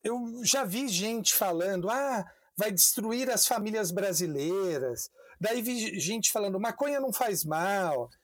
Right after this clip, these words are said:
Então, <clears throat> vamos lá, olha, eh, eu não vou <laughs> discutir nem se vai destruir as famílias brasileiras, nem, eh, os malefícios,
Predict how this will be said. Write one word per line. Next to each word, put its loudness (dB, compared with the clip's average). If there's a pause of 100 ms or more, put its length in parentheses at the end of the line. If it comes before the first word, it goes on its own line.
(360)
Então, -2
<clears throat> -6
vamos 0
lá, 0
olha, 0 (460)
eh, -4 (340)
eu 0
não -2
vou -2
<laughs> -4 (240)
discutir -2 (300)
nem -2
se 4
vai 0
destruir 2
as 2
famílias 0
brasileiras, -2 (520)
nem, -2 (300)
eh, -2
os -2
malefícios, 0